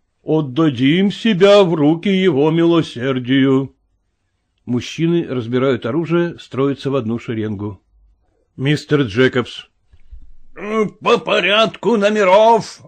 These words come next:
рассчитайся». Фрэнк. «Первый». Майкрофт. «Второй». Мистер Симпсон.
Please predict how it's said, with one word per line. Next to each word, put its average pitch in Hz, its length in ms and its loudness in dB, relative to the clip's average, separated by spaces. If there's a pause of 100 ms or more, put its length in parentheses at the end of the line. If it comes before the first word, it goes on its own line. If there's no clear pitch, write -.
рассчитайся». 202 1600 -2 (720)
Фрэнк. 131 460 0 (680)
«Первый». 269 640 4 (420)
Майкрофт. 127 560 -2 (580)
«Второй». 185 880 2 (600)
Мистер 139 340 -6
Симпсон. 120 540 -6